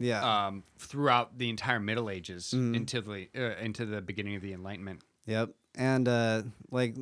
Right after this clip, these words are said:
Speaker 1: basically the idea of spontaneous generation was that, like, lower life forms basically just appear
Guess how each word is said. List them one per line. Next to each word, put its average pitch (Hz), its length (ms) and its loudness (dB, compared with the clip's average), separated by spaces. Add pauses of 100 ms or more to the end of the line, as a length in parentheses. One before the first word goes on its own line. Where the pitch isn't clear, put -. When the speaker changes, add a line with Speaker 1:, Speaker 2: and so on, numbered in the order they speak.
(120)
Speaker 1:
basically 143 400 4
the 117 80 0
idea 117 240 2
of 107 80 -2
spontaneous 113 540 -2
generation 107 560 -4
was 104 140 -4
that, 104 180 -4
like, 107 260 -6
lower 110 300 -2
life 104 240 -4
forms 113 380 -4
basically 104 400 -6
just - 360 -14
appear 113 640 -4